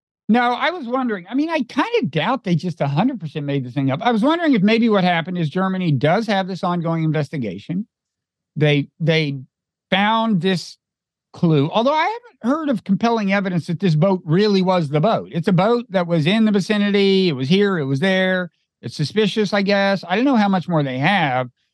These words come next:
but, but one possibility is when they found out the people who, uh,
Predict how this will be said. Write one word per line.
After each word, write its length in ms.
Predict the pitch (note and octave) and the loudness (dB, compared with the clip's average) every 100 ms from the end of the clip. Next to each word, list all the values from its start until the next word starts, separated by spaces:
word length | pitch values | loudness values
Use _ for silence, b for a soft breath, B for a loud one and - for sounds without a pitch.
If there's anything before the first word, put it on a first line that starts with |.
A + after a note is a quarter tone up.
| _ _ | _ _
but, 200 | F#3 A3 G#3 | -2 -2 2
but 360 | E3 F3+ F3 | 2 2 0
one 260 | G3 A#3 C#4+ | 0 0 0
possibility 880 | A#3+ G#3+ F3+ F3+ D#3 D3 C#3+ C#3 C#3 | 0 -2 0 -2 0 0 0 0 0
is 280 | E3+ F3+ | -2 -4
when 120 | E3 D#3+ | -2 -2
they 100 | D3 | 0
found 340 | E3+ F3 E3+ | 0 0 2
out 220 | E3 D#3+ | 0 0
the 80 | D3+ | -6
people 560 | C3+ E3+ - D#3+ D3+ - _ _ _ _ | -2 -2 0 0 0 -4 _ _ _ _
who, 380 | D#3+ D3+ D3 D#3 | 2 4 2 0
uh, 420 | D3 C#3 C3 C3+ | 0 2 2 -2